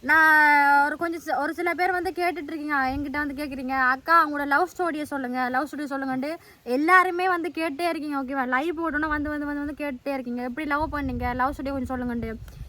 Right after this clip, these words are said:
ஏற்கனவே அண்ணா வந்து சொல்லி பு-, கொடுத்துரு-, சொல்லி இந்தியால இருக்கும்போதே எனக்கு சொல்லி வீடியோஸ் அனுப்பியிருந்தாரு, நான் என் சேனல்ல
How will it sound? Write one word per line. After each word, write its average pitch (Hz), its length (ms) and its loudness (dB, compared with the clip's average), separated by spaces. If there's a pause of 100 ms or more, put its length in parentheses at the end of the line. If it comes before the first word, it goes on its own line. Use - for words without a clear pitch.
ஏற்கனவே 320 360 -2
அண்ணா 339 380 6
வந்து 339 580 0
சொல்லி 320 280 0
பு-, 294 220 -6
கொடுத்துரு-, 285 400 -2
சொல்லி 311 400 -2
இந்தியால 330 260 -2
இருக்கும்போதே 302 380 -4
எனக்கு 311 220 -6
சொல்லி 294 360 -4
வீடியோஸ் 311 340 -4
அனுப்பியிருந்தாரு, 247 480 -2
நான் 294 140 -2
என் 262 140 -2
சேனல்ல 277 220 -2